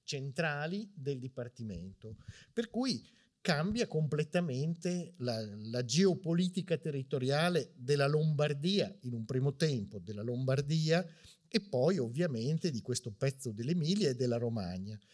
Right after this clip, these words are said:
Quindi nasce il Dipartimento del Rubicone, il Dipartimento del Basso Po, che è quello di Ferrara,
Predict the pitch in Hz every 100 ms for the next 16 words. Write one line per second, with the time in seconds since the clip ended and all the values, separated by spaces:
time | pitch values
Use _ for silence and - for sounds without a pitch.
0 | - - 151 123 104 117 113 113 110 95
1 | 101 104 - 104 110 104 104 113 135 170
2 | - 160 165 135 98 98 117 101 101 101
3 | 104 104 95 117 - 131 - 160 113 101
4 | 85 117 98 95 90 85 92 - 151 156
5 | 151 131